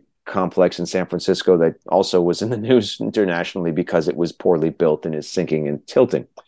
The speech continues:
And anyhow, for whatever reason, video footage has the two men going down the elevator, getting into a B M W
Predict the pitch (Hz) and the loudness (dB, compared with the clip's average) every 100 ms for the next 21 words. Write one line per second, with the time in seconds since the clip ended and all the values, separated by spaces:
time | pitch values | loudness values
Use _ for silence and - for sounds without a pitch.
0 | - - - _ - 101 104 98 98 95 | -20 -20 -20 _ -4 0 2 4 2 0
1 | 101 131 117 80 78 - 92 95 123 113 | 2 4 4 2 -2 0 2 4 4 2
2 | 95 87 92 95 101 98 95 95 - 127 | 0 -2 -2 0 2 2 2 0 -2 0
3 | 135 110 82 80 85 - 92 - 92 95 | 0 0 -4 -6 -6 -6 -8 -4 -2 -2
4 | 78 80 82 78 _ - - 71 76 71 | -2 -4 -6 -8 _ -10 -6 -4 -2 -2
5 | 76 85 131 123 123 113 110 - _ _ | 0 4 6 6 6 6 2 -6 _ _
6 | 95 85 85 80 90 80 76 - - 87 | 2 2 0 -2 0 0 -2 -6 0 2
7 | 82 82 76 78 73 73 | 2 2 2 2 0 -2